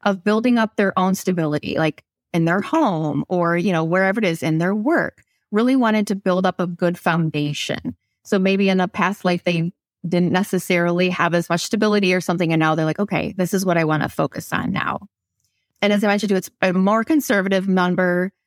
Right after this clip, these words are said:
more tendency to kind of stay within the box, right? But you are never just one number alone. So you're, you have to take your whole chart into consideration too. So I would never say just,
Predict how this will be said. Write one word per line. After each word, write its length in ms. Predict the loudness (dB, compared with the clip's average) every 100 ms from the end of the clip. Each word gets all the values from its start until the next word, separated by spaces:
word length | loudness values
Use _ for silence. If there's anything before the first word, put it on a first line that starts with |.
| _
more 280 | 0 2 0
tendency 520 | 0 0 0 0 0
to 80 | 0
kind 260 | 0 0 0
of 80 |
stay 400 | -2 -6 -2 0
within 300 | 0 0 2
the 60 | 0
box, 720 | 0 -2 -2 -4 -14 -20 -4
right? 360 | -2 0 0 0
But 240 | 0 0 _ _ _ _ _ _
you 160 | -2 2
are 140 | 2
never 360 | 2 2 2 0
just 220 | 0 0
one 240 | 2 2 2
number 240 | 2 0
alone. 420 | 0 -2 0 0
So 140 | 2 0
you're, 240 | 2 0
you 80 | 0
have 100 | -2
to 80 | -2
take 220 | -4 -2
your 80 | -2
whole 300 | 2 2 0
chart 260 | 0 0
into 160 | 0 0
consideration 680 | -2 -2 -2 -2 -2 -2 -2
too. 180 | -2 -4
So 180 | 0 0
I 40 |
would 120 | 2 2
never 180 | 0
say 240 | 0 0 0
just, 220 | 0 -2